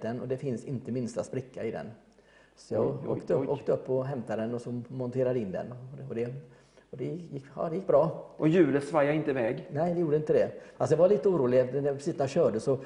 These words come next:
Speaker 1: var det fortfarande ett konstigt ljud. Så jag tänkte, "Nej."
Speaker 2: Mm.
Speaker 1: Så,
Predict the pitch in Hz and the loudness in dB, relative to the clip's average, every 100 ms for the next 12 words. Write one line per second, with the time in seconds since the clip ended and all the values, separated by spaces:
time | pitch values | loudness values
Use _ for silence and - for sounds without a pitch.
0 | - - 143 131 160 - 107 123 - 151 | -6 0 2 2 -4 -4 -2 -2 0 -2
1 | 123 117 107 135 170 - - - - 123 | -2 -4 -2 -4 -6 -12 -20 -20 -8 -6
2 | 117 127 127 131 120 123 - 151 131 147 | -2 -2 -2 -2 -2 -4 -6 -6 -2 0
3 | 147 120 104 107 - _ - - - 107 | 0 -2 -8 -12 -16 _ -20 -20 -12 -6